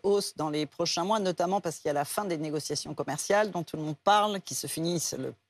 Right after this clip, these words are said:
premier mars à minuit. Donc on sait qu'il va y avoir des répercussions de hausse qui n'avaient pas forcément été répercutées avant. C'est sans doute le cas pour le lait et, euh, c'est sans doute, euh, un petit début de hausse de l'inflation, mais on s'attend en effet à ce que ça baisse, mais alors par un effet de base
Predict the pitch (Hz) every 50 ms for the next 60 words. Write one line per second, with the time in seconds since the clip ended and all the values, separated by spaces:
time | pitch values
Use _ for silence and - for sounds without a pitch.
0 | _ - - - 233 226 220 202 185 170 165 165 175 196 269 - - - - -
1 | - - - - 156 165 165 170 180 196 214 233 277 330 - _ _ _ _ _
2 | _ _ _ - 180 156 - 180 185 - - 226 214 202 - - 196 170 185 185
3 | 180 180 185 180 170 165 160 165 147 - - - _ - - - - - 196 196
4 | 196 196 190 160 160 170 180 185 190 185 170 160 - - - 214 196 202 196 -
5 | - - - 180 170 156 170 170 - - 190 196 - 170 - - - 170 170 165
6 | 156 - 156 156 151 - 139 - _ - 151 - - 147 165 160 190 202 180 -
7 | - 151 - - 160 156 156 156 - 160 151 - 165 160 - - - 156 151 156
8 | 165 165 185 196 202 - - - - - _ _ _ 175 185 190 190 170 - -
9 | 147 147 147 147 123 143 - - - 156 - - 165 156 156 202 208 - - 156
10 | 151 143 143 139 - - _ _ _ _ - 156 160 151 - - - 233 214 196
11 | 220 220 185 190 214 220 208 170 180 170 - - - 196 196 180 170 - - 160
12 | 147 151 156 - - 156 156 - - - 233 233 247 247 233 202 190 190 - -
13 | 170 175 165 - 190 175 - - 196 208 226 214 180 165 165 160 151 - 190 202
14 | 190 170 - - - 156 - - 151 - - - 151 147 185 185 202 190 - -
15 | 170 160 160 156 - _ - 185 170 175 175 175 190 226 226 - 254 233 185 190
16 | 175 156 151 196 214 214 208 180 147 143